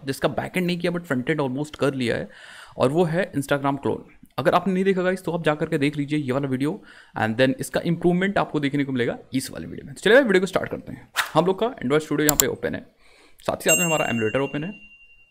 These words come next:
And ठीक है, ठीक है, good, all good, all good। हम लोग एक नया प्रोजेक्ट क्रिएट करेंगे, राइट क्लिक करेंगे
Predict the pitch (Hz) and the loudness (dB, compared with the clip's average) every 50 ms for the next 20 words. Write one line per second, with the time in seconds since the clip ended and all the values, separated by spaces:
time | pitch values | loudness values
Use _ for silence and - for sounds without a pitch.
0 | - - - - _ _ - - 120 113 113 120 - - 208 233 233 233 262 247 | -20 -16 -16 -16 _ _ -8 -6 -4 -4 -4 -6 -4 -4 -2 0 0 0 -2 -2
1 | - 196 185 185 202 196 160 127 131 147 160 - - - 123 131 135 135 139 131 | -6 -6 -6 -6 -6 -6 -4 -4 -4 -4 -4 -6 -8 -4 -2 -2 -2 -2 0 0
2 | 117 120 127 139 - - - - - 175 190 208 220 202 165 131 139 151 147 - | 0 0 0 -2 -8 -10 -10 -6 -4 0 0 0 0 0 -2 -4 -4 -4 -4 -4
3 | 147 156 151 151 - 131 131 - 135 139 156 202 233 - - 127 - - 131 127 | -4 -4 -4 -4 -4 -6 -4 -4 -6 -6 -6 -8 -8 -10 -12 -12 -8 -8 -8 -6
4 | - 127 127 131 139 160 | -4 -4 -4 -4 -6 -8